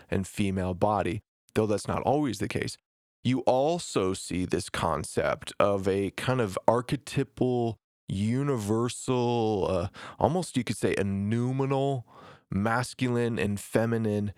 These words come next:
in Eastern thought and Eastern philosophies and religions, such as in Taoism, where the yin and the yang, uh, symbolically represent fundamental masculine and feminine energies, as well as in Confucianism.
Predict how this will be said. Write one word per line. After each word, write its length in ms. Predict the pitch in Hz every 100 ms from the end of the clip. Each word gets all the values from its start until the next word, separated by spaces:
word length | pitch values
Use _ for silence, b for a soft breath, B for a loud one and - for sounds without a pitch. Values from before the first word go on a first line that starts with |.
| B B -
in 420 | 120 117 113 110 -
Eastern 520 | 143 170 - 127 92
thought 480 | 101 - - - -
and 200 | - 107
Eastern 380 | 135 151 139 110
philosophies 720 | - 98 80 - 95 98 98
and 120 | 101
religions, 540 | 101 95 82 - 95 107
such 240 | 110 -
as 220 | 110 101
in 180 | 110 113
Taoism, 680 | 101 98 101 110 127 170 208 B B B B
where 200 | - 117
the 120 | 104
yin 500 | 107 110 117 113 127 123
and 160 | 110 107
the 80 |
yang, 640 | 101 101 104 107 113 139 131 b b -
uh, 160 | - 101
symbolically 800 | - - 117 107 101 110 127
represent 560 | 110 107 101 101 107 98 _ _
fundamental 720 | - 113 110 107 104 - 101
masculine 720 | 98 98 101 - 120 110 107
and 160 | 87 95
feminine 400 | - 101 107 104
energies, 500 | 82 113 120 135 147 B B B B
as 180 | - 117
well 280 | 110 123 135
as 180 | 139 120
in 140 | 127
Confucianism. 1080 | 117 - 107 - 131 151 - 135 - -